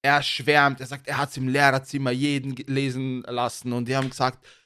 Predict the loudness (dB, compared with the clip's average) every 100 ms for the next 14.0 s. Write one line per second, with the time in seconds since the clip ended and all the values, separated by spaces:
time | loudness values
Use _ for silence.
0 | _ _ _ 0 4 4 4 6 6 4
1 | -2 -4 -2 -2 -2 0 0 4 4 2
2 | -2 -6 -6 -6 -6 -6 -8 -4 0 2
3 | 0 0 -2 0 -2 -2 4 6 6 -4
4 | -8 -8 -8 -14 -8 -6 -4 -6 -6 -6
5 | -4 -4 0 -2 -2 -10 -20 -8 -2 2
6 | 2 0 -10 -4 0 0 0 -4 -4 -4
7 | -6 -2 2 0 -2 -16 _ _ -10 -6
8 | 0 0 0 0 0 2 2 2 -4 -4
9 | -2 -2 -2 -4 -6 0 2 2 -4 -8
10 | -4 -6 -6 _ _ _ _ _ -6 -2
11 | -2 -2 -4 -2 0 4 2 4 0 0
12 | -6 -8 0 2 4 2 0 -2 -4 -4
13 | -6 _ _ -8 6 6 6 0 -6 -16